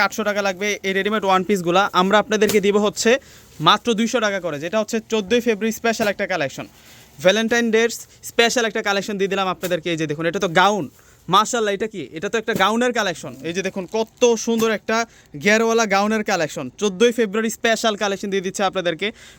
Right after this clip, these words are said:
দুইশো টাকা, মাত্র দুইশো টাকা একটা উড়াধুরা ধামাকা। এটাও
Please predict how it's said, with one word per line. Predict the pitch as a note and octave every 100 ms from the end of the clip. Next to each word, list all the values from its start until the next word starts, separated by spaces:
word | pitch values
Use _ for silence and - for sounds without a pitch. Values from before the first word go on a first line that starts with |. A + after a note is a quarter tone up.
| D3+
দুইশো | A#3 C4+ C4+ A#3+
টাকা, | G#3 D3 C3+
মাত্র | G3 A3+ - B3 G3+
দুইশো | A#3+ A3+ B3
টাকা | A#3+ A#3+
একটা | A3+ A#3+ A3+
উড়াধুরা | A#3+ A3 A3+ G#3
ধামাকা। | G3 F#3 D#3 B2 _ _ _ _ _ _ _ _ _
এটাও | F#3 A3+